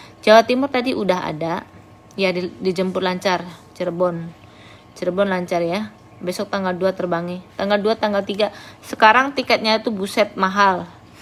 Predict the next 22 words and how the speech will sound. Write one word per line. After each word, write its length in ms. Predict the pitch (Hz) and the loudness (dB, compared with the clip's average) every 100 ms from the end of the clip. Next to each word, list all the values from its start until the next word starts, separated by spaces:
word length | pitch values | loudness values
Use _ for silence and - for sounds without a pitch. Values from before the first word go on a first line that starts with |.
| - - - - - - | -20 -20 -20 -20 -20 -8
Dua 240 | 180 196 | 4 4
belas 320 | 180 190 190 | 6 4 2
ribu 160 | 196 185 | -2 -2
tiga 240 | 190 190 | 0 2
ratus 320 | 190 190 - - | 4 2 -2 -2
ke 80 | |
atas, 800 | - 185 190 - 208 190 - - - | 4 4 4 4 4 4 -4 -12 -14
tiga 240 | - 190 180 | -4 0 2
belas 240 | 190 - | 2 0
ribu 240 | 202 180 | -2 0
ke 80 | 185 | 0
atas, 320 | 175 190 190 190 | 0 0 -4 0
guys. 160 | 185 175 | 0 0
Jadi, 560 | 175 190 208 226 233 - - - - | 0 -2 0 0 -2 -6 -20 -20 -8
untuk 160 | 226 254 | 0 2
teman-teman 480 | 262 247 220 214 247 262 | 4 4 4 2 2 4
yang 320 | 202 196 190 | 4 4 2
mas-, 320 | 185 185 - - - | 2 2 -4 -18 -12
untuk, 400 | - 220 254 - - - - | -4 0 0 -2 -20 -14 -2
eh, 160 | 190 190 - - - | 0 0 -4 -10 -8
pesan 240 | 208 220 208 | -4 0 4
Boe, 240 | 190 220 | 4 4